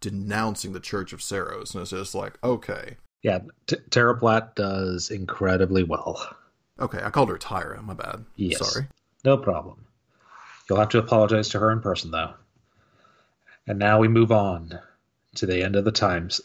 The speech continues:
Speaker 2: to the end of the pre-time skip. It's chapter twelve, part one. White Clouds, Lone Moon.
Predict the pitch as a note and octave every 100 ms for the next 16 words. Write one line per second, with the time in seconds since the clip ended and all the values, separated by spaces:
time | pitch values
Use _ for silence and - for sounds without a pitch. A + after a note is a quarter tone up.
0 | _ - F#2+ G2 G#2 G#2 G2+ - G2 G2+
1 | F2+ D#2+ - D2 - - _ _ _ _
2 | _ - - - F#2 A#2 - A2 G2+ G2+
3 | G#2 - _ _ _ _ _ _ A#2+ G#2
4 | - D#2+ D2 - _ _ _ _ _ _
5 | G#2 F#2 - F2+ - - - - - _
6 | _ _ _ - E2+ F2+ F2+ F#2+ F#2 F2+
7 | D#2+ C2+ -